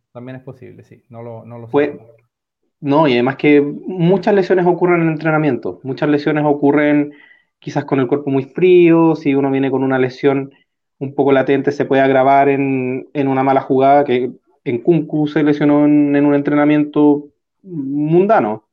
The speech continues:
Speaker 2: Y, y, y esas
Speaker 1: Claro.
Speaker 2: cosas pasan.
Speaker 1: Es verdad.
Speaker 2: Ahora, ahora qué, qué, qué lástima, qué lástima ese momento de, de realización de "ya no llego". Él también le pasó a Mané, que, que con Mané fue lo mismo.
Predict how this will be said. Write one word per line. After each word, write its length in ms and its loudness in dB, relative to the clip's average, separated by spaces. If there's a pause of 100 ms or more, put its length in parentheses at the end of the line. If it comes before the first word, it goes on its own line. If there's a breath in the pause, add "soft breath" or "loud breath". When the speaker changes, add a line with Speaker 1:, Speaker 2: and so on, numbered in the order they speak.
Speaker 2:
Y, 520 0
y, 60 0
y 20 4
esas 180 -2
Speaker 1:
Claro. 20 -12
Speaker 2:
cosas 340 -4
pasan. 340 -2 (720)
Speaker 1:
Es 80 -16
verdad. 220 -20 (180)
Speaker 2:
Ahora, 600 2 (1000)
ahora 300 0
qué, 640 -2
qué, 360 0
qué 120 -4
lástima, 920 -2 (420)
qué 100 -4
lástima 360 0
ese 140 -4
momento 460 0
de, 220 4
de 200 2
realización 800 0
de 280 0
"ya 100 0
no 100 0
llego". 440 0
Él 240 2
también 240 2
le 80 2
pasó 220 -2
a 20 -2
Mané, 360 -2 (320)
que, 220 0
que 140 0
con 180 -2
Mané 220 0
fue 120 -2
lo 80 2
mismo. 420 -2